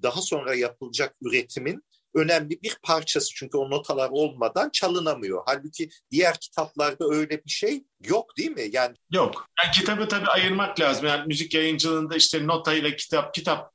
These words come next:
Speaker 2: zaten diğer herhangi bir, e, türdeki kitapla aynı macerayı
Speaker 1: Evet.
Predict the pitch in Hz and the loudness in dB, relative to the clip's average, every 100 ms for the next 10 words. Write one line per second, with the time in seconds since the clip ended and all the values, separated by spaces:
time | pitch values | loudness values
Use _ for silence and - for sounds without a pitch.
0 | - 147 139 151 156 147 156 143 143 147 | -8 0 2 2 0 0 0 0 0 0
1 | 147 120 127 117 123 117 113 110 - 131 | -2 -2 -4 -6 -6 -6 -4 -4 -2 -2
2 | 120 135 160 - 143 - 170 156 143 113 | -2 -2 -2 0 0 2 2 2 2 0
3 | 98 - _ 117 117 113 107 104 95 95 | -4 -10 _ -2 0 0 0 0 2 0
4 | 92 - | -2 -12